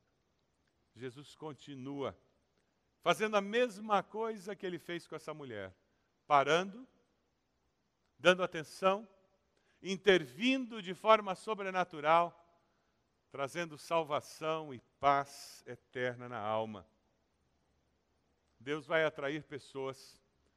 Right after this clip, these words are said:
e Ele quer que você tenha essa paz, porque essas pessoas chegarão na sua vida. E quando elas chegarem na sua vida, e elas encontrarem o Cristo vivendo dentro de você, na sua maneira de ser, elas terão a possibilidade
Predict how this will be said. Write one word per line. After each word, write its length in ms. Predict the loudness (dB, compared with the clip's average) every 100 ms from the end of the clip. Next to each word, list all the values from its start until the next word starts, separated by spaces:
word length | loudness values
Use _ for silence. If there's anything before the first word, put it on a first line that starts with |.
| _ _ _ _ _ _ _
e 140 | 0 2
Ele 120 | 2
quer 220 | 0 -4
que 140 | -4
você 360 | -10 -12 -4 -4
tenha 320 | -2 -4 -4
essa 220 | -4 -2
paz, 540 | 0 6 8 6 0 -8 -16
porque 260 | -14 -4
essas 260 | -4 -4 -12
pessoas 380 | -18 -12 -12 -12
chegarão 560 | -10 -2 0 0 -4 -10 _ _
na 140 | 0 0
sua 260 | -2 -2
vida. 400 | -2 -4 -12 -14 -20 _ _ _ -10
E 100 | 2
quando 180 | 6
elas 220 | 8 6 4
chegarem 580 | -2 6 10 10 8
na 100 | 2
sua 260 | 0 6 6
vida, 480 | 6 -4 2 2 2 -6 -14 8
e 80 |
elas 240 | 8 8 2
encontrarem 720 | -4 -4 0 6 8 8 4
o 80 | -2
Cristo 500 | -6 -6 -6 -8 -12
vivendo 560 | -10 -4 2 2 2
dentro 300 | 0 -2 -2
de 120 | -8 -10
você, 540 | -10 -4 4 4 4 -6 -4
na 120 | 0
sua 180 | 2 4
maneira 420 | 4 6 10 10
de 120 | 8 0
ser, 380 | -4 2 4
elas 220 | 6 4 4
terão 320 | 0 -2 -4
a 80 | -8
possibilidade 1400 | -6 -6 -6 -12 -14 -12 -10 -8 2 4 4 0 -12